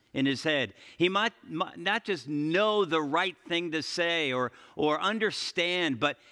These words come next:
he must live. It's not enough just to talk the talk. The righteous person must also walk the walk.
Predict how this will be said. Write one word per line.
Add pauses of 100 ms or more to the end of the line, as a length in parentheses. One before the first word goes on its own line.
he
must (120)
live. (480)
It's
not
enough
just
to (260)
talk
the
talk. (400)
The
righteous
person
must
also (460)
walk (340)
the
walk.